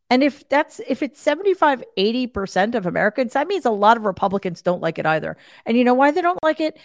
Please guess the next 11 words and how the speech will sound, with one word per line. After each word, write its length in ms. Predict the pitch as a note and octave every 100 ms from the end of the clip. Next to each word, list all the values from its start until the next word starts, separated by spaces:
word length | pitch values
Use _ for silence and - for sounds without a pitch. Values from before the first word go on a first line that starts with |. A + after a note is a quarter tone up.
| - -
Because 300 | B3+ C#4 B3
they 160 | B3
equate 540 | A3+ - - D#4+ D#4+ A3
it 200 | F3+ - _ _ _ _ _ -
with 180 | A3+
things 300 | - A3 G3
like 240 | F#3 F3+ F#3
Nazi 500 | E3+ E3+ F#3+ - E3+
Germany. 720 | C#3+ D#3 D#3+ D#3 - - _ _ _ _ _ _ _ _
Book 240 | - A#3 -
banning, 520 | A#3 G#3+ G#3+ G3+